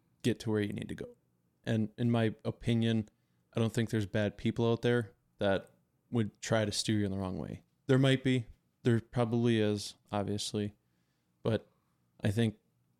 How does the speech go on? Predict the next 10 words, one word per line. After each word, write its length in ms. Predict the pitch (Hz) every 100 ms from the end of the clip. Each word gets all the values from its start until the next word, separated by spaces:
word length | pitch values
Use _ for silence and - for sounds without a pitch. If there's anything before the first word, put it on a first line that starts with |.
| _ _
through 380 | - 127 113 107 -
what 120 | - 113
I've 220 | 110 104
seen 360 | - 113 117 - - -
in 100 | 107
my 200 | 101 95
own 120 | 98
experience, 680 | 98 - - 101 104 110 - -
that 220 | - - - _ _ _
I've 280 | - 113 101